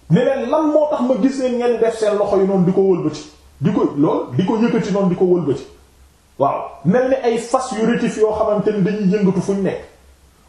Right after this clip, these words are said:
"Uskunu fi salaat, dal leen ci julli, wa qumu lillahi", Alxuraan moo ne, "wa qumu lillahi qaanitiin."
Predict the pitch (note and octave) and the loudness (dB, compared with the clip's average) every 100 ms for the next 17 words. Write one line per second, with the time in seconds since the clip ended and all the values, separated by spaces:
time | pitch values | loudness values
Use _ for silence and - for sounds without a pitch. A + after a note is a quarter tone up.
0 | - D4 - D4 C#4 B3 A3+ - G#3+ G3 | 2 2 2 0 0 -2 -6 -8 -2 -2
1 | D#3+ C#3 D#4 D4+ C4+ A3 G3 F#3 D3+ - | 0 2 2 0 -4 -4 0 2 2 2
2 | A4+ - - - G#4+ G#4+ F#4+ D4+ G#3 - | 2 0 2 4 4 0 -4 -8 -6 -8
3 | - F4 C#4 - - - - - - G4 | -6 -6 -6 -6 -8 -10 -8 0 4 4
4 | G4 F#4+ F#4 - D4+ - - - - F4+ | 2 -6 -6 -2 -2 -2 -6 -8 -6 -8
5 | E4 G#4 G4+ | -8 -8 -8